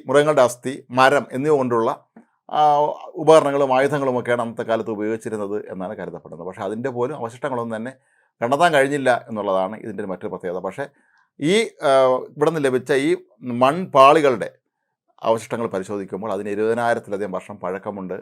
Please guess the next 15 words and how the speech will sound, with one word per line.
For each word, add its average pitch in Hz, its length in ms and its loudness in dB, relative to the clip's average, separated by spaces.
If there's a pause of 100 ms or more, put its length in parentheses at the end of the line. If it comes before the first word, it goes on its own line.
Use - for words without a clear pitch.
(120)
എന്നാണ് 87 260 -14
മനസ്സിലാക്കുന്നത്. 95 520 -10
ഇതൊരു 113 160 -2
വെള്ളപ്പൊക്കത്തിൽ 151 640 4
നിന്നാണ് 131 280 -2 (340)
ഇത്തരത്തിലുള്ള 131 380 4
കളിമണ്ണും 131 400 2
മണലും 120 240 0
ഒക്കെ 120 200 -4
ചേർന്നിട്ടുള്ള 110 460 -2 (100)
ഈ 113 40 -6 (100)
ഒരു, 117 100 -2 (480)
ആ, - 20 2 (340)
വലിയ 123 280 2 (160)
പാളികൾ 117 340 2